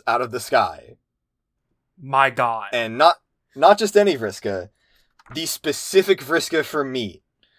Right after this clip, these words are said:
Speaker 1: still demanding to see what happened.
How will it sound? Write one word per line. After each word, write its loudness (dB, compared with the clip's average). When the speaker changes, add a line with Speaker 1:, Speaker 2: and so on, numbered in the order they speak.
Speaker 1:
still 0
demanding -2
to -6
see -8
what -2
happened. -10